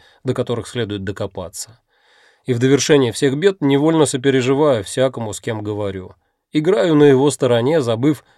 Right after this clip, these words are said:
что у меня имеются свои интересы. Вопиющий непрофессионализм. Но всё это, конечно, совершенно не означает, будто я не могу задушевно поболтать со своим соседом Дигораном Ари Турбоном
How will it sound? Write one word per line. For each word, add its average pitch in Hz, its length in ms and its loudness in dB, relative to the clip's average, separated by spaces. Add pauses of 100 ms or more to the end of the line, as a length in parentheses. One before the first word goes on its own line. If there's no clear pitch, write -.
что - 200 -10
у 196 60 -2
меня 185 300 2
имеются 147 400 0
свои 127 400 -2
интересы. 107 680 -8 (420)
Вопиющий 131 920 -4 (200)
непрофессионализм. 101 1300 -6 (480)
Но 120 280 0
всё 214 280 0
это, 165 200 2
конечно, 139 460 2
совершенно 135 640 0
не 110 140 -2
означает, 131 560 0
будто 135 320 -2
я 127 160 4
не 123 100 0
могу 131 260 0
задушевно 147 580 0
поболтать 123 520 0
со 117 100 -6
своим 113 340 -4
соседом 147 580 -2
Дигораном 123 680 0
Ари 123 320 -4
Турбоном 104 720 -8